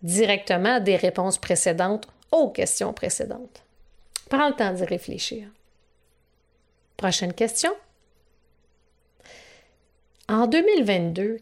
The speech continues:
quels ont été tes plus grands défis et enjeux ?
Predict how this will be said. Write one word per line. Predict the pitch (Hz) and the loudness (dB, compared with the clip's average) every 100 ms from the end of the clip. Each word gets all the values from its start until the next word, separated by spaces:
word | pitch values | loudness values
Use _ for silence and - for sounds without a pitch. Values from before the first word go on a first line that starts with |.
| _ | _
quels | - 427 320 269 | 0 2 4 2
ont | 254 | 2
été | 254 226 220 202 214 269 _ _ _ _ - | 2 0 2 0 0 -4 _ _ _ _ -2
tes | 214 | -2
plus | 208 - 269 220 | -2 -2 2 2
grands | 208 202 202 185 | 0 0 0 0
défis | 170 165 208 202 - 170 160 _ _ _ - | -2 0 0 0 -6 -8 -12 _ _ _ -6
et | 175 170 | -2 -2
enjeux ? | 160 156 156 - | -2 -2 -4 -4